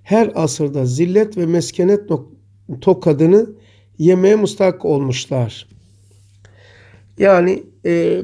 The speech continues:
paraları dahi olsa bunlar zillet ve meskeneti yaşıyorlar. Ben başıma geçeni bir tane şey anlatayım. Ben bin dokuz yüz yetmiş beşte, e, Perşembe pazarında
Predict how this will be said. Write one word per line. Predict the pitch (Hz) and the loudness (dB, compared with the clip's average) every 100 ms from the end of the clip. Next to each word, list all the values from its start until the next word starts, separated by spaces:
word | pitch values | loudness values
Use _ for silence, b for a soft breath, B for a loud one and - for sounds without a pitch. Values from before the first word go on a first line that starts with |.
| 127 | -6
paraları | 175 196 208 220 240 | 0 2 2 2 0
dahi | 214 190 196 | -2 0 0
olsa | 165 151 226 226 | -2 -4 -6 -4
bunlar | 196 220 220 | -2 0 0
zillet | 175 190 214 247 - | 0 0 0 0 0
ve | |
meskeneti | 220 202 - 196 196 202 | 2 2 2 0 0 0
yaşıyorlar. | 202 - 143 170 | -2 0 -4 -2
Ben | 214 233 | -2 0
başıma | 226 - 214 | -2 -2 -2
geçeni | 208 202 196 185 | -2 -4 -2 -2
bir | 170 165 | -2 -4
tane | 160 143 135 | -4 -4 -4
şey | - 139 123 | -6 -4 -2
anlatayım. | 117 117 - 220 214 b b b b b b | -4 -6 -4 -6 -6 b b b b b b
Ben | - 196 185 | -4 -2 0
bin | 208 185 | -2 0
dokuz | 175 - 139 | -2 -2 -6
yüz | 139 135 | -8 -4
yetmiş | 160 - 156 - - | -6 -4 -8 -8 -4
beşte, | 180 - - 147 185 - | -4 -4 -6 -4 -4 -6
e, | 139 139 131 127 | -8 -6 -8 -6
Perşembe | 170 - 185 190 | -4 -2 -2 -2
pazarında | 190 135 135 127 127 190 220 | -4 -4 -2 -2 0 0 -2